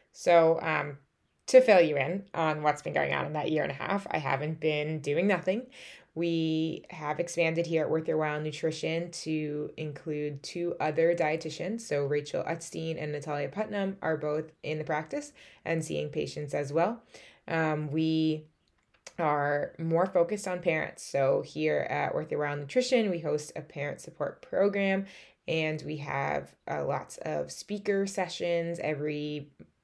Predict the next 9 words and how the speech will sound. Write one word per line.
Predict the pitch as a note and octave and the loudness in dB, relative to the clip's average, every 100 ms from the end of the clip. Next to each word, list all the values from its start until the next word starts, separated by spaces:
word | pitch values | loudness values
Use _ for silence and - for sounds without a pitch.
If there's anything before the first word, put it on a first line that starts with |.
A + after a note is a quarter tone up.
| D3+ | -8
um, | C#3 C3+ C#3 | -4 -4 -4
season. | C#3+ F#3+ D4+ D#4 | -4 -4 -4 -4
So | - D3+ | 0 2
we | D#3+ | 2
have | C#3+ | 0
a | D3 C#3 | 2 2
series | C#3 D#3+ D3+ D3+ | 0 -2 0 0
every | D3+ C#3 | -2 -4
season | D3 - E3 E3+ E3+ | -6 -4 0 0 0